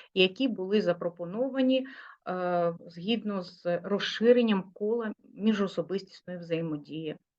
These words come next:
е, дитини в соціумі. Е, перший розділ «Я дорослішаю», і тут, е, в цьому розділі ми переважно приділяємо увагу, е,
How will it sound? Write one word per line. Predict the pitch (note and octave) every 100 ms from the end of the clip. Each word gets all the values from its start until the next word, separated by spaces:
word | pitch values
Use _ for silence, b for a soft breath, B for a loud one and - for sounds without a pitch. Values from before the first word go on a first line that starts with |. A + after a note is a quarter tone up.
| _ _ -
е, | E3+ D#3
дитини | D#3+ E3+ E3+ F#3+ F3 E3 - - -
в | E3+ F3
соціумі. | - E3+ C#3+ - - - - B B B B B B
Е, | - F#3+ F#3+ F#3 F#3 F3+ -
перший | C4+ E4+ - D4+
розділ | B3+ A3 G#3 G3 A#3+ D#4+ F4 -
«Я | A3 A3+ G#3+
дорослішаю», | F#3+ F3+ E3+ F3+ G#3+ A3 C#4 C#4 C#4+ -
і | F#3+
тут, | F3+ B3+ C#4+ C#4 A3
е, | G#3 G3+ G3 F#3 -
в | F3+ F3+
цьому | F3 A#3 C4 B3
розділі | G3+ G#3+ G#3+ G3+ A3 A3+
ми | G3 G3 A3+ A#3 B B -
переважно | G3+ G3 F3 G#3+ A#3+ A#3 G3
приділяємо | F3+ E3+ F3 F#3+ F#3 F3
увагу, | E3 D#3+ F#3+ G#3 A3 A3+ G#3+ -
е, | F3+ F3 F3 F3